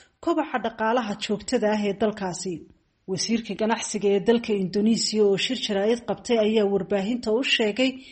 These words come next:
inay labada dal si wada jira u horumarinayaan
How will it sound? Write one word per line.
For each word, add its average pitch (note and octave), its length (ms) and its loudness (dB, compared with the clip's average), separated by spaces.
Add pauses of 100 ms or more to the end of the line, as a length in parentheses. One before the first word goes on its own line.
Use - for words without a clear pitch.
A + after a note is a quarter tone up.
(240)
inay E4 220 4
labada A#3 400 2
dal F3 240 -4
si - 200 -2
wada G3+ 280 4
jira A#3 260 0
u B3 100 2
horumarinayaan A3+ 880 2